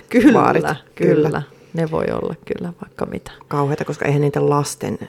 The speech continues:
Speaker 2: ex-mummoja
Speaker 1: Niin.
Speaker 2: oo, vaan nehän on edelleen niitä lasten elämässä.
Speaker 1: Ne on,
Speaker 2: Mm.
Speaker 1: mut et niinku omassa päässä on niitä ex-anoppeja ja niitä.
Speaker 2: Niin.
Speaker 1: Niin se on kyllä tota,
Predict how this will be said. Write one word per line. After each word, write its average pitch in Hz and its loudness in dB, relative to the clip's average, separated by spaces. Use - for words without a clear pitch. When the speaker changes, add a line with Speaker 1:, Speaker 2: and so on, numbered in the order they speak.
Speaker 2:
ex-mummoja 254 4
Speaker 1:
Niin. - -2
Speaker 2:
oo, 127 2
vaan 131 0
nehän 151 0
on 143 0
edelleen 139 2
niitä 143 -2
lasten 139 -4
elämässä. - -8
Speaker 1:
Ne 196 4
on, 190 2
Speaker 2:
Mm. 156 -4
Speaker 1:
mut 156 -2
et 151 -4
niinku 160 -4
omassa 147 -2
päässä - -8
on - -8
niitä - -8
ex-anoppeja - -6
ja - -14
niitä. 175 -8
Speaker 2:
Niin. 170 0
Speaker 1:
Niin 180 -14
se 185 -12
on 170 -12
kyllä - -8
tota, - -16